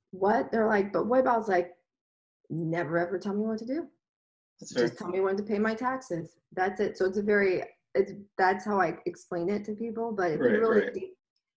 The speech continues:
Speaker 1: it's more so libertarian, like, focus on home. Our government shouldn't be that big. Every single thing that's happening, the government should not be in all of our business. Like,
Speaker 2: Mm-hmm.
Speaker 1: so it's,
Speaker 2: Okay.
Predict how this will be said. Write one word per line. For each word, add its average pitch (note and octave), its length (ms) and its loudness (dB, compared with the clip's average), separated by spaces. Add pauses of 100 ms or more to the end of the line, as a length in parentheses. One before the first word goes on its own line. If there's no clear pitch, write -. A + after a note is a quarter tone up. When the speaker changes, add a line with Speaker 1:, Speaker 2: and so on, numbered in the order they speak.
Speaker 1:
it's A3 200 4
more A3 220 2
so A3 180 0
libertarian, F#3+ 800 0
like, D3+ 200 -8 (120)
focus A#3 400 -2
on A3+ 340 -2 (440)
home. G3+ 560 0 (260)
Our F3 140 -2
government F#3 500 -4
shouldn't G#3+ 260 -4
be G3 160 -2
that B3 320 -4
big. E3+ 280 -2 (100)
Every G#3 320 2
single D4+ 380 -2
thing E4 240 -2
that's E4 220 -2
happening, A#3+ 680 0 (260)
the F#3+ 100 2 (140)
government C#4+ 520 -2
should C4 280 -2
not C#4 300 0
be A#3 360 0
in F#3 220 -2 (180)
all D#3+ 260 -2
of G#3+ 100 -2
our C4+ 260 0
business. B3 640 0
Like, E3+ 300 2 (220)
Speaker 2:
Mm-hmm. A2+ 360 -2 (180)
Speaker 1:
so G3+ 140 4
it's, G3+ 240 -2
Speaker 2:
Okay. F#3+ 280 -6